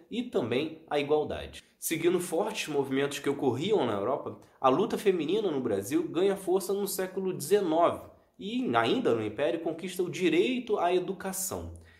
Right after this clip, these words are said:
Isso porque até mil oitocentos e vinte e sete as mulheres sequer poderiam ser matriculadas nas escolas.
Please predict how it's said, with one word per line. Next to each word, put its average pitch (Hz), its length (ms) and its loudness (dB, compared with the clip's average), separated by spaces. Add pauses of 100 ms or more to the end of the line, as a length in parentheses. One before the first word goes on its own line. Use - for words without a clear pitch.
Isso 180 220 -4
porque 185 240 -4
até 175 180 0
mil 185 420 0
oitocentos 180 640 2
e 147 60 -8
vinte 208 240 -4
e - 60 -6
sete - 520 -2 (200)
as 151 160 -4
mulheres 175 400 2
sequer - 500 -2
poderiam 165 340 0
ser 190 220 0
matriculadas 180 1040 -2
nas 113 200 -2
escolas. - 540 -10